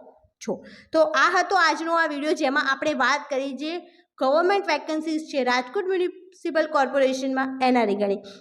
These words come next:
અને આની અંદર બહુ જ બધી વેકન્સીઝ છે, તો તમારે ફ્રેન્ડ્સ સાથે પણ શેર કરો જેથી આનો લાભ એમને પણ મળે અને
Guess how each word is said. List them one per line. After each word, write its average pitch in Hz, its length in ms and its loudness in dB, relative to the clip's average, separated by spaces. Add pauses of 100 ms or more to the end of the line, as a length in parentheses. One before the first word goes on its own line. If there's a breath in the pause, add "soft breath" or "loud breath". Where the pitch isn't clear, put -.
(120 loud breath)
અને 294 120 0 (120)
આની 285 300 2
અંદર 339 180 2
બહુ 320 200 6
જ 349 60 4
બધી 311 200 0
વેકન્સીઝ 302 560 0
છે, 320 300 0
તો 277 60 2
તમારે 285 300 2
ફ્રેન્ડ્સ 285 360 -2
સાથે 302 200 0
પણ 302 180 0
શેર 294 320 2
કરો 285 200 4
જેથી 269 400 2 (360 loud breath)
આનો 247 220 2
લાભ 285 240 2
એમને 247 300 4
પણ 415 380 4
મળે 359 180 2
અને 294 320 -6